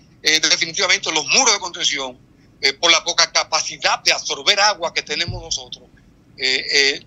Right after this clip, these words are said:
tenemos que proveer a los muros con capacidades de resistir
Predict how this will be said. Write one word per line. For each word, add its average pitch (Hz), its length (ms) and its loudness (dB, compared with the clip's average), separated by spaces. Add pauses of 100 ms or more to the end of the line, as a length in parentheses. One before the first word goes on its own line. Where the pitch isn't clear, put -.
tenemos 208 420 2
que - 100 0
proveer 156 420 2
a 220 60 -4
los 208 140 -6
muros 214 280 -2
con 147 140 -6
capacidades 151 800 0 (380)
de 151 140 4
resistir 170 560 -2